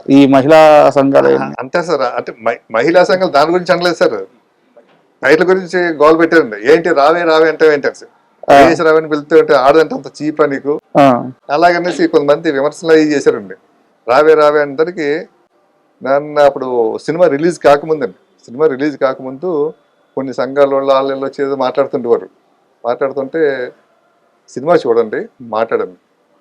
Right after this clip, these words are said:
Speaker 2: సినిమా చూడకుండా మాట్లాడొద్దు." ఆడు ఒక భగ్న ప్రేమికుడు, వాడు మోసం చేసింది, వాడు ఇష్టం వచ్చి మాట్లాడతాడు, వాళ్ళతో ఇష్టం తిరిగింది.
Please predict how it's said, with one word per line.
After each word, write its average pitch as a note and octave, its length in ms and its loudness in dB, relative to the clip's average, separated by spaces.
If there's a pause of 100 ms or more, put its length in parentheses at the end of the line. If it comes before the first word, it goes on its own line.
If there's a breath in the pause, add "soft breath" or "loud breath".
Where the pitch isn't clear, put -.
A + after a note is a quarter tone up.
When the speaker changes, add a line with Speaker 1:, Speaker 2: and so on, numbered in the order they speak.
(180)
Speaker 2:
సినిమా C#3+ 200 -4
చూడకుండా C#3+ 320 -4
మాట్లాడొద్దు." A2+ 460 -4 (420)
ఆడు C3 100 0
ఒక A2 80 -2
భగ్న A2+ 260 -4
ప్రేమికుడు, D3 520 -2 (200)
వాడు C3+ 120 -2
మోసం C3 320 -2
చేసింది, D#3 320 0 (640)
వాడు D#3 80 0
ఇష్టం D#3 180 -4
వచ్చి G3+ 120 2
మాట్లాడతాడు, E3+ 420 0
వాళ్ళతో A2+ 340 -2
ఇష్టం F#3 240 -2
తిరిగింది. E3 440 -8